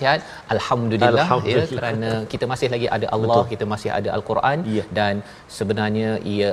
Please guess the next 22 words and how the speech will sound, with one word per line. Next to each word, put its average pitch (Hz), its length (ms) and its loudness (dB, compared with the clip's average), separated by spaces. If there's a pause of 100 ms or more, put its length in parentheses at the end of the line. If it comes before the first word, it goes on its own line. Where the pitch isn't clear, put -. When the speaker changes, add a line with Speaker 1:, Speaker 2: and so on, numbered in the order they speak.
(120)
Speaker 1:
adalah 95 260 -2 (100)
satu 123 300 -4 (180)
perjuangan 107 560 0 (280)
yang 98 120 -6
kita 98 140 0
doakan 107 360 -2 (100)
kesihatan 104 480 -2
pada 98 180 -2
tuan-tuan 101 360 -4
perempuan 98 320 -4 (100)
yang 101 120 -2
Speaker 2:
Amin. 87 100 -6
Speaker 1:
berada 110 380 0 (180)
di 85 160 -4
rumah 95 260 -4 (160)
pada 80 240 -8
hari 78 220 -8
ini. - 100 -10 (120)
Jom 120 120 4 (400)
kita 104 200 0 (240)
sama-sama 110 300 0 (300)
mulakan 113 400 2